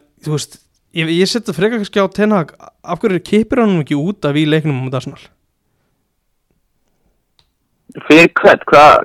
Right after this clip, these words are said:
Speaker 2: hvernig hefur, hefur þið sett bara kannski Garnacho út vinstri megin og Rashford upp á topp, eða?
Speaker 1: Já, alltaf. Af því
Speaker 2: Já.
Speaker 1: að,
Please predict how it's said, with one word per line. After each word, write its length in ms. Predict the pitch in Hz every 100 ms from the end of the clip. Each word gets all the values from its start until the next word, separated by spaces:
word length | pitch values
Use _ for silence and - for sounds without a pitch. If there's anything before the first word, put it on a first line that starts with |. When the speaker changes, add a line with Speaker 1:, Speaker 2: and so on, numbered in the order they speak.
| -
Speaker 2:
hvernig 240 | 160 151 151
hefur, 160 | 139 131 -
hefur 220 | 139 139
þið 80 | 135
sett 160 | 151 -
bara 180 | 156 151 127
kannski 280 | - 147 165 151 123
Garnacho 540 | 147 165 175 170 - 170 170
út 120 | 190
vinstri 260 | 180 196 180
megin 180 | 175 170
og 100 | 147 - _ _
Rashford 380 | - 180 180 170
upp 80 | 165
á 20 | -
topp, 220 | 104 -
eða? 120 | - 151
Speaker 1:
Já, 60 | 170 - 160
alltaf. 320 | - 180 - _ _ _ _ _ _ _
Af 160 | - 165
því 140 | 208
Speaker 2:
Já. 40 |
Speaker 1:
að, 80 | 202